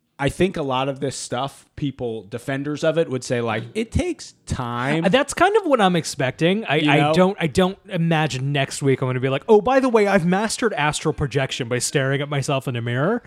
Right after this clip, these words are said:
Speaker 1: Yeah,
Speaker 2: Uh,
Speaker 1: exactly, exactly.
Speaker 2: But I, you know, I'll, I'll, um, I'll do the beginning steps, like, especially
Speaker 1: Yeah,
Speaker 2: this
Speaker 1: we'll
Speaker 2: week.
Speaker 1: see if
Speaker 2: I'll
Speaker 1: anything happens.
Speaker 2: I'll, I'll keep an audio diary. Um,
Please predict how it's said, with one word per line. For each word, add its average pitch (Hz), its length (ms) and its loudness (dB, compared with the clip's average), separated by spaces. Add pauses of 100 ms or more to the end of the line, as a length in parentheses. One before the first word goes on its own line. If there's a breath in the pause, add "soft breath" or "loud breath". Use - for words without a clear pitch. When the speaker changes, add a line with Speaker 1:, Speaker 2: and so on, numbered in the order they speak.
(120 loud breath)
Speaker 1:
Yeah, 120 220 -6
Speaker 2:
Uh, 135 320 -10
Speaker 1:
exactly, 135 640 -2
exactly. 135 380 -6
Speaker 2:
But 214 480 2
I, 170 140 2
you 180 260 0
know, 208 260 4
I'll, 180 460 0 (580 soft breath)
I'll, 190 320 6
um, 208 420 4 (140)
I'll 151 160 -2
do 170 240 0
the 208 80 -2
beginning 208 400 -2
steps, - 480 -8
like, 147 140 -4
especially 160 400 -2
Speaker 1:
Yeah, - 60 4
Speaker 2:
this 190 80 2
Speaker 1:
we'll 170 80 -2
Speaker 2:
week. 160 120 4
Speaker 1:
see - 80 0
if 233 100 0
Speaker 2:
I'll 262 60 0
Speaker 1:
anything 247 220 -2
happens. 156 560 -6 (160)
Speaker 2:
I'll, 160 280 4
I'll 139 160 2
keep 180 300 -4
an 247 100 0
audio 147 320 2
diary. 123 540 -2 (340 loud breath)
Um, 143 640 0